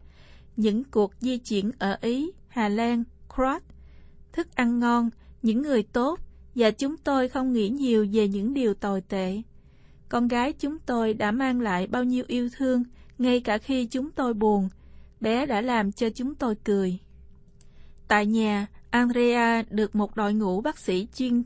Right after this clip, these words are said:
về chăm sóc giảm đau. Anh kể, "Họ cấp cứu cho tôi khi cơn đau gia tăng quá mức.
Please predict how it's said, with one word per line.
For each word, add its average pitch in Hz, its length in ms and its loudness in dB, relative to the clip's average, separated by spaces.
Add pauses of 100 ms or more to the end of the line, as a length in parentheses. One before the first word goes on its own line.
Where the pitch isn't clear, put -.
về 214 240 0
chăm 233 240 -2
sóc 302 300 -6
giảm 214 280 -2
đau. 233 300 -2 (420)
Anh 226 180 0
kể, 202 380 -2 (520)
"Họ 214 220 4
cấp 269 280 -4
cứu 294 260 0
cho 247 160 0
tôi 233 400 2
khi 240 240 -2
cơn 233 260 2
đau 233 200 2
gia 226 260 2
tăng 220 320 -2
quá 240 140 -2
mức. 302 240 -4